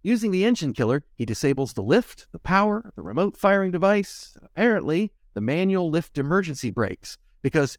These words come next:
it plummets to the ground floor, killing Trozik. It's all's well that ends well, and Ed and Beckett are mansion sitting for Roz as she prepares to leave town for Barbados. Ed mentions to Beckett that it's pretty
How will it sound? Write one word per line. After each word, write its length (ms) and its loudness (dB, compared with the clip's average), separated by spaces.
it 180 -4
plummets 440 -2
to 80 -10
the 80 -2
ground 360 0
floor, 400 -2
killing 300 0
Trozik. 380 0
It's 120 -8
all's 440 0
well 240 2
that 120 -2
ends 260 -2
well, 280 2
and 180 -10
Ed 200 2
and 100 -2
Beckett 320 -2
are 100 -2
mansion 460 -4
sitting 280 0
for 120 -4
Roz 400 0
as 80 -10
she 140 -8
prepares 520 -2
to 80 -8
leave 220 -2
town 380 -2
for 120 -6
Barbados. 680 -2
Ed 180 2
mentions 340 -2
to 80 -10
Beckett 320 -4
that 120 -6
it's 140 -12
pretty 240 -2